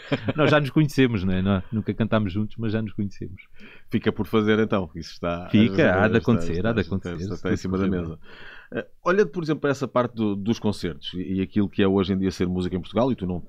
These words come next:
Speaker 2: tocas apenas em Portugal, <coughs> eh, vais a, a, a vários sítios, na Europa, fora da Europa, falámos há pouco nisso, estiveste agora no, no Brasil. Mas como é que estão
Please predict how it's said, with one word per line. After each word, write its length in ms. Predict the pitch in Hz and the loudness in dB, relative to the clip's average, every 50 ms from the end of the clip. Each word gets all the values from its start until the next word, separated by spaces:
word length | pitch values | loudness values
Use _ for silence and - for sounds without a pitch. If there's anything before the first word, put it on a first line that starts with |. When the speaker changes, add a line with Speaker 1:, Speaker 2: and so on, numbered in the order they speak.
| - - - - | -14 -16 -10 -4
Speaker 2:
tocas 320 | 85 85 82 - 85 76 | -4 -4 -4 -4 -6 -6
apenas 380 | 78 76 - 80 78 78 76 76 | -6 -8 -8 -8 -8 -6 -6 -6
em 100 | 85 82 | -6 -4
Portugal, 560 | - - - 98 104 101 104 110 120 113 - | -4 -2 2 4 4 6 6 4 2 0 -2
<coughs> 80 | 104 | -6
eh, 600 | 87 82 80 80 - - 69 62 62 123 120 76 - - - - | -6 -4 -6 -6 -8 -10 -12 -16 -16 -18 -18 -18 -18 -16 -8 -4
vais 280 | 85 80 80 78 69 76 | -4 -2 -4 -4 -6 -6
a, 60 | 78 | -8
a, 360 | 78 71 73 80 73 78 82 | -8 -8 -8 -8 -6 -6 -6
a 20 | |
vários 400 | 78 73 82 80 80 82 - - | -6 -4 -6 -6 -6 -8 -8 -2
sítios, 520 | - 117 131 139 - - 107 95 87 82 78 - - - - - - - | 2 2 2 2 0 -2 -6 -6 -6 -6 -6 -8 -10 -12 -12 -12 -12 -12
na 80 | 67 64 | -12 -10
Europa, 400 | 71 76 95 113 113 - - - | -6 -2 0 0 0 0 -2 -8
fora 200 | - 80 76 73 | -8 -6 -6 -6
da 60 | 73 | -6
Europa, 280 | 76 87 101 98 - | -6 -6 -6 -6 -6
falámos 280 | - 85 82 85 82 78 | -6 -6 -6 -6 -6 -8
há 80 | 80 78 | -10 -10
pouco 240 | - 78 - - | -12 -14 -10 -6
nisso, 320 | 87 107 107 - - - 76 | -4 -4 -4 -6 -10 -18 -20
estiveste 400 | - - 76 76 80 - - 82 | -18 -14 -12 -12 -10 -10 -8 -8
agora 220 | 80 80 80 80 | -6 -6 -4 -6
no, 180 | 80 78 78 78 | -6 -6 -8 -8
no 160 | 87 87 82 | -6 -6 -6
Brasil. 460 | 82 85 82 78 85 101 107 107 107 _ - - - - - - - - - - - | -6 -6 -6 -4 -2 -2 -2 -4 -6 _ -20 -20 -20 -20 -18 -18 -18 -18 -20 -20 -20
Mas 140 | - - - | -18 -14 -10
como 160 | - 180 190 | -6 -2 -2
é 60 | 175 | -2
que 60 | - - | -2 -4
estão 380 | - - - 160 156 151 - | -6 -2 0 0 0 0 -4